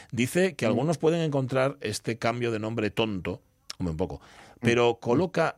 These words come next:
Speaker 1: a Erdogan, que sabéis que es el presidente turco, en el papel
Speaker 2: Mm.
Speaker 1: de protector y salvaguarda del respeto internacional por el país. Esto lo ha dicho un profesor de
Speaker 2: Bueno.
Speaker 1: historia de la Universidad de Georgetown llamado Mustafa Aksakal, eh,
Speaker 2: Mm.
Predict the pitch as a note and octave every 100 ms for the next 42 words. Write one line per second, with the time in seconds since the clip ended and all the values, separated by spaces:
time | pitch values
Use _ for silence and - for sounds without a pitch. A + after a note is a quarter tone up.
0 | _ G#2+ G#2+ G2+ G#2 G#2 B2+ A#2 F#2 D#2+
1 | E2+ F2+ F#2 F2 F2 F2 F2+ - G#2+ G2
2 | G2+ - G2 G2 G2 C3 C3 D#3+ C#3 A#2+
3 | G#2 G2 - D#3+ E3 A#2 - G2 F#2+ F#2
4 | G2 C3+ C#3 B2+ - A2 F2 D#2+ F2 -
5 | C#3 C#3 C#3 - G#2+ F#2 E2+ E2 E2 F2
6 | F2 A#2 - - E2 C#2+ C#2+ D2 C2 A#1+
7 | - A#2 D#3 D#3 D3+ F#3 E3+ - - -
8 | G2 B2 B2 B2 A2 G#2 C3+ C#3 C#3 C3+
9 | A2 G2+ G#2 A#2 G#2+ B2 A#2+ - B2 C#3+
10 | F#2+ G#2 G#2+ G#2 - F2 A#2 - B2 -
11 | - G2 C3+ D3 D#3 - - - - -
12 | - G2+ G2 F#2+